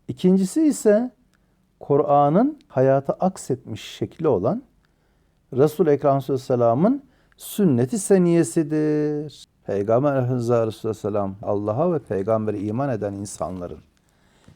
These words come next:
elbette ki dalaletten, küfürden, şirkten, haramdan ve günahtan uzak durup fesada gitmemesinin şartı Kur'an'a ve dolayısıyla Kur'an'ın izahı olan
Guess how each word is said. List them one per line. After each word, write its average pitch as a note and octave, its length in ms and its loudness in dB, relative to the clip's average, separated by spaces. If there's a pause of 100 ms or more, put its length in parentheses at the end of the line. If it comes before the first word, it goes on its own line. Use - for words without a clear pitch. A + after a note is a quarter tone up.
(160)
elbette B2+ 480 0
ki G2 240 -6
dalaletten, F#2+ 760 -2 (260)
küfürden, G2+ 680 -4 (120)
şirkten, - 840 -4 (500)
haramdan F#2+ 600 -2
ve B2 60 -2
günahtan G2+ 640 -4 (100)
uzak A#2 400 -4
durup - 300 -4 (600)
fesada B2 560 2
gitmemesinin A#2 920 -4
şartı E3 800 0 (360)
Kur'an'a A#2+ 840 0 (500)
ve G#2+ 140 -2
dolayısıyla A#2+ 540 -2
Kur'an'ın A#2+ 760 -2
izahı A2+ 480 0
olan E3 420 2